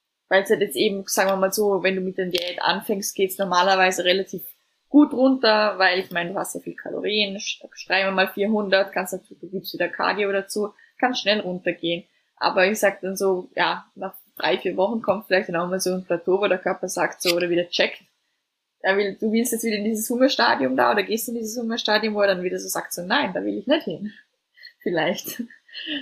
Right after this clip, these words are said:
So, jetzt streiken wir mal. Und wenn du dann halt weißt von mir aus die ganze Zeit, boah, du machst dein Cardio jeden Tag die fünfundvierzig Minuten, boah, der Hunger ist schon da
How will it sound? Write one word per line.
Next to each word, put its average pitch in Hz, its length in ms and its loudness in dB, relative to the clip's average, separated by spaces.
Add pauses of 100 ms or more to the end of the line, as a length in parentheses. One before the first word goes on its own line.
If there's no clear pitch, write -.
(120)
So, 233 160 2
jetzt 185 160 2
streiken 247 420 0
wir 180 80 -2
mal. 170 280 0 (260)
Und 175 80 -8
wenn 185 120 -2
du 190 60 -6
dann 214 160 2
halt 202 160 -2
weißt 226 360 0
von 202 120 -6
mir 190 140 0
aus 208 100 -4
die 190 80 -2
ganze 185 260 -4
Zeit, - 220 -4
boah, 196 200 4
du 196 80 -4
machst 208 360 -4
dein 190 200 2
Cardio 185 440 0
jeden 196 320 -2
Tag 196 240 -2
die 202 60 -14
fünfundvierzig 196 640 -8
Minuten, 185 440 -6
boah, 185 180 2
der 185 140 -2
Hunger 208 280 -2
ist 262 240 -2
schon 190 160 -2
da 180 400 0